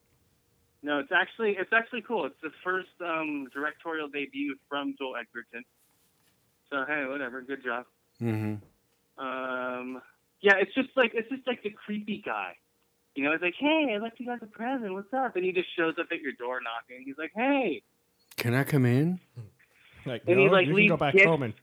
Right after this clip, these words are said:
Speaker 3: text me."
Speaker 1: Yeah, he leaves gifts. You know, he leaves gifts on the floor, like, on the front porch, you know, like, bottles of wine and weird shit.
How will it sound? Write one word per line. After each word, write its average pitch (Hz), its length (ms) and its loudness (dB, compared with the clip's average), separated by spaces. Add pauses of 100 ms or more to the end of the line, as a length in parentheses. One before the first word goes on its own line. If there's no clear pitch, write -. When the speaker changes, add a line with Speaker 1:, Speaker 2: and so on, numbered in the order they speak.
Speaker 3:
text - 360 -4
me." 95 160 -8 (1080)
Speaker 1:
Yeah, 214 220 6 (220)
he 220 160 8
leaves 202 460 6 (140)
gifts. 180 340 4 (1040)
You 156 80 2
know, 160 120 6
he 165 140 0
leaves 175 240 -2 (100)
gifts 160 300 -4
on 165 140 -6
the 147 80 -12 (100)
floor, 160 500 -6
like, 135 220 -8
on 139 100 -8
the 127 80 -10 (120)
front 143 180 -8 (100)
porch, 139 440 -8
you 139 100 -12
know, 131 160 -10
like, 123 180 -12
bottles 117 280 -8
of 107 120 -16
wine 107 140 -12 (320)
and 110 120 -20
weird 110 200 -16 (240)
shit. 104 180 -4